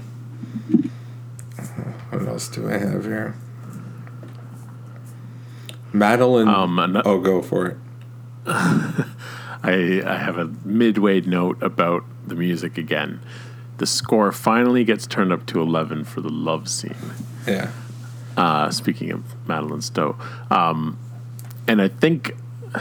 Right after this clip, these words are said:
Speaker 2: I don't know for sure, but the, that music does sound like the end music. So maybe, so maybe I, I said you don't hear it before, but maybe you do hear it there. Uh, so,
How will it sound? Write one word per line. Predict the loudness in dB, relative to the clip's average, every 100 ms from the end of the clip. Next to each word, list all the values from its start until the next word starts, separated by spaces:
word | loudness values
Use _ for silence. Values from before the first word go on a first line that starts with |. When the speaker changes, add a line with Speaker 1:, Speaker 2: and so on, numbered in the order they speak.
| -8 -10 -12 -12 -12 -12 -12 -8 -2
Speaker 2:
I | 0
don't | 2 2
know | 0
for | 0 -2
sure, | 0 0 0 -2 0
but | 2 2
the, | 0
that | 2 4 4
music | 4 2 0 -2 0
does | 4 6 4
sound | 2 2 2
like | 0 0
the | -2 0
end | -2 -2 -6
music. | -6 -6 -8 -8 -10 -10 -10 -10 -12 -10
So | -4 -2
maybe, | 2 2 2 2 0 -4 -8 -12 -6
so | 0
maybe | 2 2 2 2
I, | 2 0 -2
I | -2
said | -2 -2
you | -2
don't | 0 -2 -2
hear | -2
it | -2
before, | -4 -4 -4
but | -4 -4
maybe | -4 -4
you | -6
do | -2 -4
hear | -4 -4 -6
it | -6 -4
there. | -4 -2 -6 -8 -12 -12 -12 -12 -12 -12 -12 -12 -4
Uh, | 2 2 2 0 -2 -6 -10 -12 -12 -12 -12 -12 -12
so, | -8 -4 0 2 2 0 -4 -6